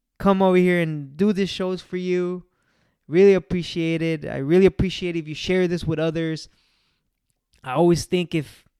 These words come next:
if I could get an idea across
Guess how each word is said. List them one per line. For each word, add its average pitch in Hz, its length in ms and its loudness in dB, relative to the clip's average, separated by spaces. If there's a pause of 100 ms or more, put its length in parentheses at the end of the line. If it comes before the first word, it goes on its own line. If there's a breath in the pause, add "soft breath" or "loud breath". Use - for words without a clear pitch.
(1080)
if 156 180 -12
I 175 140 0
could 180 260 -4 (320)
get 185 300 6
an 160 140 -2
idea 160 500 -2
across 165 420 -8